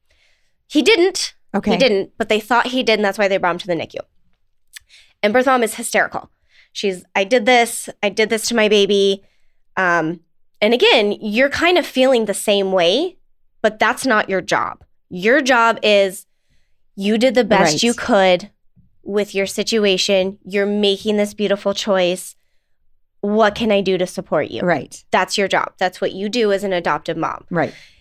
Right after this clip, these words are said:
Speaker 1: Even though it's terrible because you're feeling the same way.
Speaker 2: Right.
Speaker 1: And it's heartbreaking. I mean, he's, he's just in so much pain. And he had to be naked 'cause he had a fever. So all he has is his little tiny diaper on. And they said, and they come and they said, "We're taking him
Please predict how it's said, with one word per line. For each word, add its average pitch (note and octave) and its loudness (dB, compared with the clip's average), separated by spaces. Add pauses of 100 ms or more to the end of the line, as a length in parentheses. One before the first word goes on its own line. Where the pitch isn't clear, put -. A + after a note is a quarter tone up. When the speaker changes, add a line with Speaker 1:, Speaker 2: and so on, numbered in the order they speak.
(120)
Speaker 1:
Even D#4 4
though D#4 6
it's D4 0
terrible C#4 2
because B3+ 0
you're C#4 2
feeling E4 2
the D4 2
same A3 2
way. G3+ 4
Speaker 2:
Right. G3 4
Speaker 1:
And A3 4
it's - 0 (100)
heartbreaking. G#3 0
I E3+ 0
mean, G3 0
he's, A3+ -2 (720)
he's C#4+ 2
just C#4 2
in A3 2
so A3+ 2
much F#3+ 2
pain. F#3+ 4
And G#3+ 2
he A#3 2
had A#3+ 2
to A3+ -4
be G#3+ -2
naked A3+ 0
'cause A#3 -6
he F#3+ 0
had F3+ 2
a G3+ -2
fever. A3+ 2 (360)
So A#3 0
all G#3 4
he B3+ 4
has C4 2
is A3+ -2
his G3 -2
little A3+ 4
tiny C4+ 2
diaper A#3 2
on. A3 2 (180)
And G#3+ 2
they A3 4
said, G#3+ 2 (420)
and G#3+ 2
they G#3 2
come A#3+ 0
and A3+ 2
they G#3+ 2
said, G3+ 2
"We're G3+ 2
taking F#3+ -2
him F#3 -2